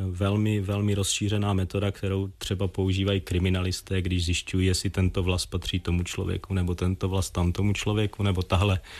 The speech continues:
krvavá skvrna. Té se říká P C R, Polymerase Chain Reaction, ne-, nevím, jestli to má český název, a v podstatě pomocí této reakce namnožíme tu část D N A, kterou chceme dát do té druhé rostliny.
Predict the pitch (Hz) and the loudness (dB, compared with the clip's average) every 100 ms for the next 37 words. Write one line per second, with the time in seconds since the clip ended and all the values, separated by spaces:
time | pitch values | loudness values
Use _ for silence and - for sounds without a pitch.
0 | - - - 95 98 95 95 - 98 98 | -16 -8 -2 2 4 4 2 0 -2 0
1 | 101 - - - - - 101 - 104 101 | 0 -4 -12 -20 -10 0 0 2 2 2
2 | 92 98 85 104 95 - 95 87 98 120 | 0 -2 -2 -2 -2 -2 -4 -2 -2 -2
3 | 117 - - - - - - - - - | -4 -12 -20 -20 -20 -20 -20 -20 -20 -6
4 | - 104 104 98 101 92 - - 95 95 | 0 2 2 2 0 -2 -2 0 0 0
5 | 87 101 - - 147 143 101 - 98 92 | 0 -4 -4 -4 -4 -4 -6 -2 0 2
6 | 98 95 - 101 98 98 - 95 - 98 | 2 0 -2 -2 0 0 -2 -4 0 2
7 | 98 104 107 98 - - 104 95 87 101 | 2 0 -2 -2 -4 -2 -2 0 2 2
8 | 98 98 101 95 95 95 92 - 104 - | 2 -2 -2 0 2 2 0 0 -2 -2
9 | - - - - - - - - 107 113 | -12 -20 -20 -20 -20 -20 -8 4 6 6
10 | 117 120 113 113 120 117 110 104 - 101 | 2 0 0 -2 -2 -4 -6 -6 -2 -2
11 | 104 104 107 104 107 95 98 - 98 98 | -2 -2 -2 -2 -4 -4 -4 -4 -4 -4
12 | - - 92 92 87 87 87 87 87 85 | -6 -6 -2 -2 -2 -2 -4 -4 -6 -4
13 | 90 82 82 - - 123 165 | -2 -2 -4 -6 -4 -2 -2